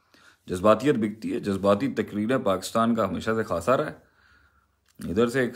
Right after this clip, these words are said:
इधर से एक्साइट करो या मरने मारने के लिए तैयार हो जाएंगे, उसको देखना ही नहीं है। मुल्क की सतह, कौमी, कौमी सैंक्टिटी, इधर उधर की पिवट स्टेट के मसले, मुल्क भाड़ में जाए, लोग भाड़ में जाए, रेपुटेशन भाड़ में जाए, उसके माइंडसेट से एक चीज़ के ऊपर उसने रख लिया ना। उसने, अ,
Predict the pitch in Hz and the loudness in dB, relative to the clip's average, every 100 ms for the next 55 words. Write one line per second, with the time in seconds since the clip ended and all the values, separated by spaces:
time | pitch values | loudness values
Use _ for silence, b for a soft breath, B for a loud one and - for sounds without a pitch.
0 | - 104 117 131 123 - 107 120 123 151 | -6 0 0 0 -2 0 2 0 2 2
1 | 139 104 101 92 110 113 110 113 113 110 | 2 0 -2 -4 -4 -2 -2 -4 -4 -6
2 | 101 98 104 - - - 135 135 143 123 | -6 -4 -6 -8 -12 -10 -8 -6 -2 0
3 | 120 127 139 139 135 127 120 117 120 120 | 2 2 0 -2 -4 -2 -2 -2 -2 -2
4 | 113 113 113 113 113 110 110 110 117 117 | -2 2 2 4 2 -2 -4 -2 -2 -2
5 | 113 117 B B B _ - 101 104 113 | -2 -6 B B B _ -6 -4 -2 -2
6 | 107 107 98 107 104 110 110 107 104 107 | -2 -2 -2 -4 -4 -4 -4 -4 -2 -4
7 | 104 104 104 107 107 101 98 - 107 - | -2 -4 -6 -6 -6 -6 -8 -6 -4 -4
8 | - 104 92 - 104 107 107 101 - _ | -6 -6 -6 -8 -6 -2 -2 -4 -10 _
9 | _ _ _ _ 101 104 110 95 - 95 | _ _ _ _ -6 -4 -4 -6 -4 -2
10 | 104 107 101 104 101 101 101 98 92 101 | -2 -4 -2 -2 -2 -4 -4 -4 -4 -4
11 | 101 104 98 95 98 104 101 87 87 104 | -6 -4 -4 -6 -8 -6 -6 -6 -6 -6
12 | 104 95 90 b b b _ 139 143 - | -4 -4 -6 b b b _ -4 -4 -2
13 | 147 143 131 127 127 123 117 117 123 113 | -2 2 2 2 2 0 0 -2 -2 -2
14 | - 113 110 113 107 92 110 107 107 101 | -6 -8 -6 -4 -4 -4 -6 -6 -4 -4
15 | 110 110 110 113 110 107 110 110 101 | -4 -4 -2 0 -2 -4 -6 -4 -6